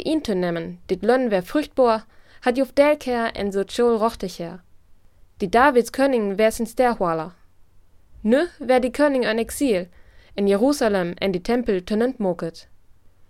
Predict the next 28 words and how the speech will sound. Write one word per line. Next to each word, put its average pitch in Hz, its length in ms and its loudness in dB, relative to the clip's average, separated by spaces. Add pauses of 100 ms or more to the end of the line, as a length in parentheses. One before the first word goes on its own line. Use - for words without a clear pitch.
(160)
Dit 233 140 4
wär 330 140 6
en 285 100 0
machtig 262 360 -2
Insker, 196 580 -2 (320)
derum 214 240 2
Uhr 240 340 4
en 220 120 0
die 208 80 -6
Salem 220 320 -2
klochet. 180 540 -6 (920)
En 214 140 0
Letsche 254 460 6
Rivers 285 300 4
of 247 120 -4
Babylon 214 580 2
jeftet 214 340 -2
jeden 226 200 0
Taustebene. 180 640 -2 (800)
Dit 233 140 4
Urt 285 200 2
Babylon 208 640 2
war 202 280 6
bei 190 180 0
de 190 120 0
Rastafaris 202 760 0
in 202 160 -2
Jamaika 202 600 -2